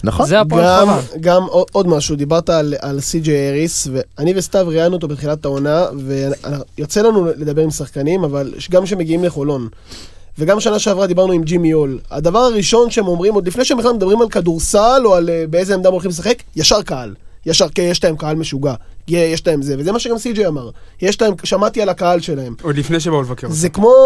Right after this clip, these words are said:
Speaker 3: זה כמו כ-, כרטיס ביקור של הקבוצה.
Speaker 1: מה שחשוב לי, אה, זה בדיוק, זה כרטיס הביקור של הקבוצה. אמרת את זה בצורה מצוינת.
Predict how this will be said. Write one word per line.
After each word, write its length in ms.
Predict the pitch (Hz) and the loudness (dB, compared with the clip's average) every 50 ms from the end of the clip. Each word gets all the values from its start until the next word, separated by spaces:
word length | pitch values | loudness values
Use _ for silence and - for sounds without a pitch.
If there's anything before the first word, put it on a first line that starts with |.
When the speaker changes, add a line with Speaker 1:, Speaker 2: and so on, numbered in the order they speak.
| 262 262 262 233 | 8 8 6 6
Speaker 3:
זה 60 | 214 | 2
כמו 160 | - 214 262 | -2 -4 -4
כ-, 160 | 269 254 220 - - | -4 -4 -6 -6 -6
כרטיס 280 | 247 233 262 247 214 | -4 -2 -2 -2 -2
ביקור 240 | 202 240 196 254 247 | -2 -2 -2 -2 0
של 100 | 262 254 | 0 0
הקבוצה. 320 | 240 214 208 233 - 202 - 127 - - - - | 0 0 -4 -4 -2 -2 -2 -2 -6 -12 -8 -2
Speaker 1:
מה 140 | 101 107 117 | 0 0 2
שחשוב 500 | - 170 - - 101 - 143 147 139 120 | 2 0 0 -2 0 0 2 2 2 2
לי, 220 | 107 110 117 117 127 - - - | 0 0 0 -2 -6 -10 -6 -4
אה, 60 | 98 92 90 90 87 87 85 85 82 85 82 - - | -2 0 0 0 0 0 0 -2 -2 -4 -4 -4 -6
זה 220 | 107 101 98 113 | -2 -2 0 2
בדיוק, 240 | 113 156 139 139 85 | 2 2 0 0 -2
זה 100 | 92 95 | -4 -4
כרטיס 340 | - 95 87 - 147 - 170 | -4 -4 -2 -2 0 0 0
הביקור 320 | 143 113 98 - 139 135 | 0 0 0 0 0 2
של 120 | 131 151 | 2 0
הקבוצה. 400 | 127 - - 85 85 - - 117 98 - - - - - - - - - | 0 -2 -4 -8 -4 -2 0 0 0 -2 -6 -16 -20 -20 -20 -16 -8 -4
אמרת 260 | 92 101 117 123 143 | -2 0 0 2 2
את 100 | 143 131 | 0 0
זה 80 | - 104 | 0 -2
בצורה 300 | 90 87 - - 98 110 | -4 -4 -2 -2 0 0
מצוינת. 560 | 117 117 - - - 87 95 90 80 76 | 0 -2 -4 -4 -2 -2 0 0 -2 -4